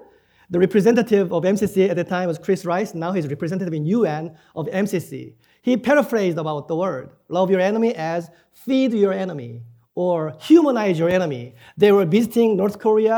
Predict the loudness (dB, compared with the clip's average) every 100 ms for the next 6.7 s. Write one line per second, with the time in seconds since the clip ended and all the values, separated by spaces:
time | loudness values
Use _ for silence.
0 | -2 -8 -6 2 2 2 0 0 0 2
1 | 0 0 -6 -6 -6 -4 -4 -6 -10 _
2 | -4 0 2 2 2 0 2 4 4 2
3 | 0 0 0 0 0 0 2 2 0 2
4 | 2 2 -2 -6 -20 _ _ -6 0 0
5 | 0 -4 -4 -2 -2 -2 -2 -2 -6 -6
6 | -2 0 4 4 4 0